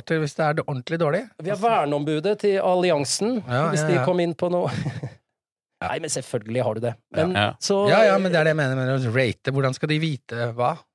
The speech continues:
Speaker 1: Hæ?
Speaker 2: Men det var, funka så fint på den videregående, da han gikk på Hertvig Nissen, da, så var det liksom, det var bra, da.
Speaker 3: Ja, men
Speaker 1: Mhm.
Speaker 3: vi har jo også sånn elevundersøkelse og
Speaker 1: Ja, men de
Speaker 3: elevevaluering og
Speaker 1: går jo, nei, det er
Speaker 3: lærerrevaluering
Speaker 1: jo
Speaker 3: og sånn.
Speaker 1: Men han er ka-,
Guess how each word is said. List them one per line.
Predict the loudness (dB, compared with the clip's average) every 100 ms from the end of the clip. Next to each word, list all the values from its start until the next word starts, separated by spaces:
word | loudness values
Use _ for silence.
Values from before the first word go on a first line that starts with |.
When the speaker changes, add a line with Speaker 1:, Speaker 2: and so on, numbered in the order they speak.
| _ _ -8
Speaker 1:
Hæ? | -4 -4 -6
Speaker 2:
Men | -14
det | -8
var, | -6 -6
funka | -6 -6 -4
så | -4 -4
fint | -6 -6 -4
på | -2 -2
den |
videregående, | -4 -4 -2 0 0 0
da | 0
han | -2
gikk | -2
på | -2
Hertvig | -2 -2 -4
Nissen, | -2 -4 -4
da, | -6
så | -2 0
var | 2 2
det | 0
liksom, | 0 -2 -4 -6
det | -4
var | -2 0
bra, | 0 2 2
da. | -2 -6 2
Speaker 3:
Ja, | 6
men | 6
Speaker 1:
Mhm. | 6
Speaker 3:
vi |
har | 6 6
jo | 4
også | 2
sånn | 2 2 2
elevundersøkelse | 2 6 6 6 2 2 2 0 -2 0 2
og | 4 4
Speaker 1:
Ja, | 4 4
men | 0 2 4 6 6 6
de | 6
Speaker 3:
elevevaluering | 4
og | 4
Speaker 1:
går |
jo, | 6
nei, | 8 8
det | 6
er | 6
Speaker 3:
lærerrevaluering | 4 4 4 6 6 6 4
Speaker 1:
jo | 2
Speaker 3:
og |
sånn. | 2 -2 -6 _ _ _ _ _ -10 -2
Speaker 1:
Men | 0
han | 0 0
er | -2 -2
ka-, | -4